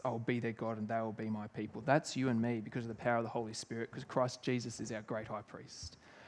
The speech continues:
We are a kingdom of priests, Menai Baptist Church, bringing reform and revival, restoration and renewal to a world that needs it.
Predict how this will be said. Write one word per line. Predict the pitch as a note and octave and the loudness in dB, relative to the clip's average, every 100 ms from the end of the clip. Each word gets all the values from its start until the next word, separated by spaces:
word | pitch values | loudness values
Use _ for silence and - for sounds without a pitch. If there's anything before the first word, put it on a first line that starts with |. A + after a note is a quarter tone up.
| - - - | -18 -18 0
We | C3+ D#3+ | 12 12
are | F3+ E3+ | 12 12
a | C#3+ | 12
kingdom | - E3+ E3 C#3+ | 8 12 12 12
of | B2+ | 10
priests, | - D#3 C3+ - | 10 10 10 6
Menai | C3 A#2 | 6 8
Baptist | A#2 - A2 - | 6 4 -4 -6
Church, | F#2+ - - - - - - - | -8 -8 -14 -16 -16 -20 -20 8
bringing | E3 E3+ D#3 | 12 12 12
reform | C#3+ C3+ - F3 F#3 F#3 | 12 12 12 12 12 12
and | F3+ D#3 | 12 12
revival, | C#3+ B2+ C#3 D3 C#3+ A#2+ | 12 12 12 12 12 10
restoration | C#3 F#3 - E3+ E3+ E3 D#3+ | 12 12 12 12 12 12 12
and | D3+ | 12
renewal | C#3 C#3+ D3 | 12 12 12
to | C3+ C#3+ | 10 10
a | |
world | C#3 D#3+ D#3+ | 12 12 12
that | D3 | 10
needs | D3 C#3+ A#2+ | 10 8 6
it. | A#2+ - | -2 -4